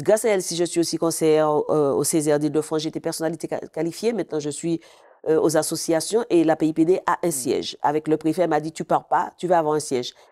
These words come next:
Speaker 1: Et Paty Karam, qui est le parrain de cœur de mon fils, et Valérie Pécresse, elle a déboursé, enfin la région a déboursé, grâce à Valérie Pécresse, trente millions d'euros pour la recherche thérapie génique.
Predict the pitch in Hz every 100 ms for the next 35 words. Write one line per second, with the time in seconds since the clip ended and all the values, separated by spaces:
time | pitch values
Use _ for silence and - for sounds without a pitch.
0 | _ 156 160 156 175 165 170 190 156 151
1 | 156 147 151 147 - 143 139 143 - 285
2 | - 98 _ _ _ _ _ _ _ 175
3 | 175 175 175 175 208 208 165 165 165 165
4 | 156 226 233 131 131 139 165 202 160 147
5 | 151 147 143 190 170 151 143 143 147 139
6 | 143 143 196 - - - - 240 - 190
7 | 175 165 190 170 151 160 185 - 160 -
8 | 135 117 - _